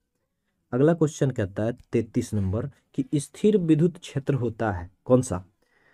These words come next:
संरक्षी होता है कि असंरक्षी कि कहीं संरक्षी कहीं से, तो सिंपल सा आया सबसे क्वेश्चन है। स्थिर विद्युत क्षेत्र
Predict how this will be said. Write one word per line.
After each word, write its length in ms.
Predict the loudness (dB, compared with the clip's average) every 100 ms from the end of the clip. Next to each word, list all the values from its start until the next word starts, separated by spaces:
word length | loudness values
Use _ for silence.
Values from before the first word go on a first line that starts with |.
| _ _
संरक्षी 420 | -4 -2 -2 0
होता 320 | 2 2 2 2
है 320 | 2 2 0
कि 240 | -2 -4 -2
असंरक्षी 760 | -2 0 0 0 -2 -2 -4 -4
कि 220 | -2 -6 -6 -4
कहीं 240 | 0 -2
संरक्षी 440 | -2 -2 -2 -4 -4
कहीं 240 | -4 -6
से, 200 | -4 -4
तो 140 | -2
सिंपल 320 | -2 -2 -2 -2
सा 160 | -6 -6
आया 140 | -8
सबसे 280 | -8 -10 -6
क्वेश्चन 340 | -6 -4 -6
है। 100 | -2 -2
स्थिर 280 | 2 4 4
विद्युत 220 | 4 2
क्षेत्र 280 | -2 -4